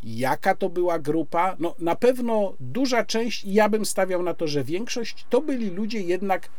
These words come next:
już przekonani. Poszli ci już przekonani, więc, mm, jeżeli tu mówimy o jakiejś mobilizacji, to może wizerunkowo tak wpływać, ale sama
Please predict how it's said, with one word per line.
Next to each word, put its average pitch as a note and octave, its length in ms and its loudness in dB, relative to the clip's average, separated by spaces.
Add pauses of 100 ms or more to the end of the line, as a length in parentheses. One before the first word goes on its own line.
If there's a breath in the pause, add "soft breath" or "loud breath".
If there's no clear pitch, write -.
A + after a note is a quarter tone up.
(280 soft breath)
już F#3+ 460 8
przekonani. A2+ 680 -2 (320)
Poszli C4 400 2
ci D#3 240 -2
już A3+ 260 0
przekonani, F3 680 0
więc, B2 280 -2 (480 loud breath)
mm, C#3 420 4 (200)
jeżeli D#3+ 380 2
tu A3 120 2
mówimy A3 380 2
o G#3+ 60 0
jakiejś G3+ 380 0
mobilizacji, F#3+ 800 0
to A3 100 4
może A3 320 6
wizerunkowo F3+ 760 0
tak B2 220 -4
wpływać, B2+ 640 -2 (420 loud breath)
ale E3+ 360 6 (180)
sama G#3 680 2